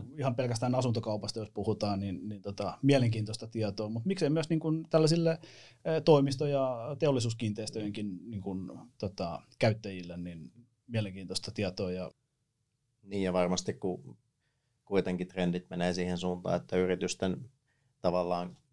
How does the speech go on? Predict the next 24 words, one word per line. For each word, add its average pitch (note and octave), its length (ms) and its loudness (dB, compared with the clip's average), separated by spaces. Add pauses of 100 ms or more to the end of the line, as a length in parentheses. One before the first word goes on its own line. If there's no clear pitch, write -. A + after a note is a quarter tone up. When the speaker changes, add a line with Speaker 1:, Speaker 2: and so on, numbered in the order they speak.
(320)
Speaker 3:
myös G2 320 2
kaikessa, F2+ 720 2
paitsi G#2 300 4
omassa G2+ 380 2
toiminnassaan, F2+ 800 0
mut F2+ 160 -8
myös F2+ 180 -8
kaikessa F2+ 420 0
kulutuksessa F#2 840 -4
ja F#2 160 0
valinnoissa, F#2 680 0
niin, F2+ 400 -10 (400)
niin E2+ 140 -6
kuin E2+ 100 -6
sanoit, F2 380 -2
niin E2+ 180 -8 (160)
helposti F#2 460 -2
tulee F#2 260 -6
isoja F2+ 320 -4
imagotappioita, F2 1000 -2
niin F2+ 240 -8 (120)
varmasti F2+ 420 -8
siinä F2 340 0 (180)
myös F2+ 280 -4